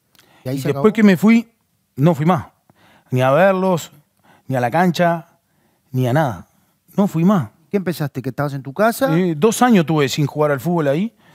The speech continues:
Speaker 1: ¿Sin mirar nada?
Speaker 2: Sin mirar nada. Miraba a Peñarol si jugaba por Copa
Speaker 1: ¿Por
Speaker 2: o algo.
Speaker 1: tele?
Speaker 2: Sí, por la tele. Por la tele.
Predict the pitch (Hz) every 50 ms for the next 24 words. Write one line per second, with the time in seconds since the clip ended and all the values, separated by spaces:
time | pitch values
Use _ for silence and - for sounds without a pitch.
0 | _ - 190 190 180 170 180 196 185 175 180 208 240 262 254 233 180 165 165 160
1 | 156 156 156 175 185 185 185 185 180 156 147 156 185 208 208 190 160 139 139 139
2 | 139 143 185 214 220 - - 156 135 123 104 - - 135 143 151 143 117 123 113
3 | - 156 175 165 156 127 120 131 147 165 180 185 165 135 110 101 107 _ _ -
4 | - 139 - - 101 117 107 101 92 113 104 - - _ _ _ _ _ _ _
5 | _ - - 110 107 104 107 107 98 - -